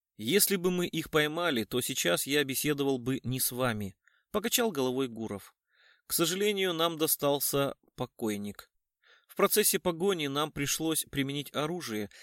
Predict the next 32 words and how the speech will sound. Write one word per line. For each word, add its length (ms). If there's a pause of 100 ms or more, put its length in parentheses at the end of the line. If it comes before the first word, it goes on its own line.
(100)
и 100
один 320
из 320
злоумышленников 920
погиб. 400 (800)
Труп 240
его 320
обнаружен 720
на 300
железнодорожной 720
насыпи, 540 (260)
но 100
пока 320
не 140
опознан. 640 (880)
Кстати, 500
я 240
приехал 540
еще 280
и 140
для 220
того, 400
чтобы 300
пригласить 540
вас 280
на 120
опознание. 840 (300)
Возможно, 600
этот 240
человек 520
был 380
вам 280